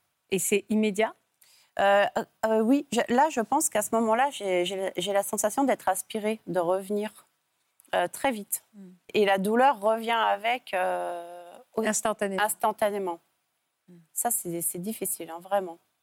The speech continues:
Speaker 1: Au point de regretter à un moment ?
Speaker 2: Presque.
Speaker 1: Presque.
Speaker 2: <laughs> Oui.
Speaker 1: Ouais.
Speaker 2: Mm, oui. Alors, bien sûr, après, non, mais sur le moment, c'est, ça demande beaucoup.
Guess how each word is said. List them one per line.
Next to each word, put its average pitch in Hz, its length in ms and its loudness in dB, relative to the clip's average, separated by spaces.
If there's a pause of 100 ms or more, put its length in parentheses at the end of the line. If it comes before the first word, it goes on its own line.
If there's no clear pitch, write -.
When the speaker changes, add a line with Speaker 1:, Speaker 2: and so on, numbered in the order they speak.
(300)
Speaker 1:
Au 214 60 -2
point 240 160 2
de 233 80 2
regretter 208 440 0
à 254 60 -2
un 220 40 0
moment ? 202 280 -4 (560)
Speaker 2:
Presque. - 440 -6 (280)
Speaker 1:
Presque. 196 260 -4 (220)
Speaker 2:
<laughs> - 500 -8
Oui. 226 220 -2 (880)
Speaker 1:
Ouais. 165 160 -20 (320)
Speaker 2:
Mm, 196 260 -14 (400)
oui. 202 260 -2 (720)
Alors, 180 280 0
bien 185 200 -4
sûr, 214 240 -6
après, 208 360 0
non, 226 240 0
mais 190 140 -4
sur 190 200 0
le 196 60 2
moment, 220 340 0
c'est, 160 680 -6 (140)
ça 190 120 2
demande 208 380 2
beaucoup. 185 400 -6